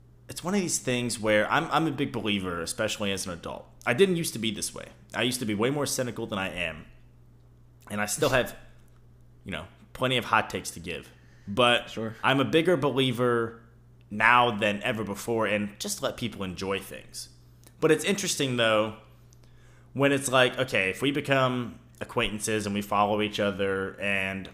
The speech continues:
Speaker 1: you're popping up on my timeline and I'm seeing your Facebook posts and all, half of what you talk about even is Harry Potter related and I'm not interested in that, holy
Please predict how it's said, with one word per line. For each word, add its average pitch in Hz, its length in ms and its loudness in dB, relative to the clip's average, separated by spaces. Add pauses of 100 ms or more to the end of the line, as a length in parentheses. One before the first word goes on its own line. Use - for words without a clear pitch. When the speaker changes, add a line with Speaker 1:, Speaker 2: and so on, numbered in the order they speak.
(240)
Speaker 1:
you're 117 160 -6
popping 123 320 2
up 110 100 -2
on 110 80 2
my 104 160 2
timeline 101 840 2
and 92 360 -6 (200)
I'm 117 160 0
seeing 117 240 0
your 110 100 -4
Facebook 107 440 -2
posts 107 420 -2
and 101 100 -6 (120)
all, 113 440 4
half 131 340 4
of 131 100 -6
what 139 140 0
you - 60 -6
talk 117 180 6
about 127 220 4
even 127 320 -4
is 101 320 -4 (140)
Harry 123 180 0
Potter 117 240 4
related 120 400 0
and 104 140 -2
I'm 127 140 6
not 127 180 4
interested 131 400 -2
in 151 80 -8
that, 160 420 -2
holy 135 300 0